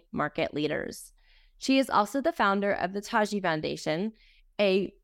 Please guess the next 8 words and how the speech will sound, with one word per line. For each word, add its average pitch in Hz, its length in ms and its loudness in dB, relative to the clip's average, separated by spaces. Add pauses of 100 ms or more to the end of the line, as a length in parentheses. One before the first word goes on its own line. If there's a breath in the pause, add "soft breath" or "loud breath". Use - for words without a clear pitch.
(320)
nonprofit 226 600 2
organization 175 760 -2
dedicated 262 540 2
to - 140 -12
providing 160 520 0
education 202 640 -2 (140)
and 214 240 0
opportunity 175 800 -4